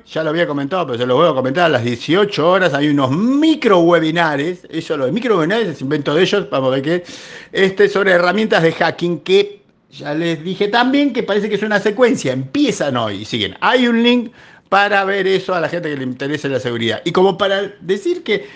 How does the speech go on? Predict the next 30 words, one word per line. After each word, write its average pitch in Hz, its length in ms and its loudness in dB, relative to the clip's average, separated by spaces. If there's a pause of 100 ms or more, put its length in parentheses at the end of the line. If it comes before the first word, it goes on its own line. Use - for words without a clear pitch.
(120)
no 226 120 0
estamos 214 480 0
así 139 200 -4
como 135 300 0 (400)
encerrados 160 680 0
en 160 140 -2
nosotros 143 480 -2
mismos, 151 540 0 (280)
de 117 160 -2
que 131 80 -2
entendemos 139 580 0
qué 180 140 0
pasa 175 380 -2
en 139 80 0
el 127 160 0
mundo, 165 500 2
más 123 240 -2
allá 156 420 -2 (440)
de, 123 300 0
de, 120 260 0
de, 120 380 2
de 113 280 -2
nuestro 113 260 -4
país, 135 220 2
de 151 80 2
nuestra 127 240 0
región, 143 300 -2
de 127 80 2
nuestra 117 360 -2
pandemia, 165 720 0